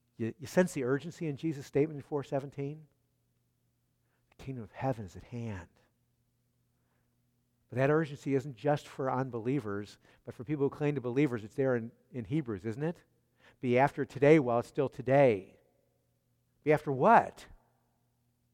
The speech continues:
Making sure that you have a warm or soft heart versus a cold or hard heart, right? Well, how do you do that?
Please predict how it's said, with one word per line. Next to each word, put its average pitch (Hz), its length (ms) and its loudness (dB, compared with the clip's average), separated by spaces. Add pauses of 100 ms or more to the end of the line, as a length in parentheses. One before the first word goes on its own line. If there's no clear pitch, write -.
(360)
Making 175 180 4
sure 185 200 0
that 170 60 0
you 170 120 0
have 160 220 8
a 143 120 4 (200)
warm 147 500 6 (260)
or 120 60 -12
soft 185 540 8 (600)
heart 202 360 10 (160)
versus 135 220 -2
a 131 40 -2
cold 185 380 6
or 123 60 0
hard 214 320 6
heart, 139 320 2
right? 208 280 8 (200)
Well, 151 100 2
how 220 80 12
do 254 60 10
you 233 60 4
do 294 260 8
that? 170 440 12